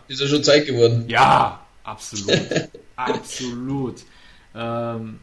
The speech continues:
Speaker 2: ja, wir haben uns halt schwer getan, wen holen wir rein von den beiden? Ne?
Speaker 1: Ja, im Herbst war es schon richtig brutal. Das war eine der schweren Entscheidungen.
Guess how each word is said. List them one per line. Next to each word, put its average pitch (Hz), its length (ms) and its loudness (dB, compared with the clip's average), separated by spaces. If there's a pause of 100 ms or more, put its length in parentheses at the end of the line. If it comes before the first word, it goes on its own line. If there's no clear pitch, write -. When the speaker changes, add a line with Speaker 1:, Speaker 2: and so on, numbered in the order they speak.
Speaker 2:
ja, 127 260 -4
wir 131 100 -2
haben 143 80 -4
uns 147 140 -10
halt 147 140 -6
schwer 156 160 -6
getan, 156 280 -6
wen 156 140 -4
holen 185 160 -2
wir 190 140 -2
rein 254 240 -4
von 127 220 -8
den 98 180 -12
beiden? 90 400 -10 (580)
Ne? 104 180 -12
Speaker 1:
Ja, 139 160 10
im 165 120 6
Herbst 143 380 4
war 160 80 4
es 156 140 2
schon 170 260 -2 (140)
richtig 190 380 -6
brutal. 196 680 0
Das 165 140 -2
war 175 80 -2
eine 156 220 2
der 156 100 8
schweren 139 320 6
Entscheidungen. 180 680 4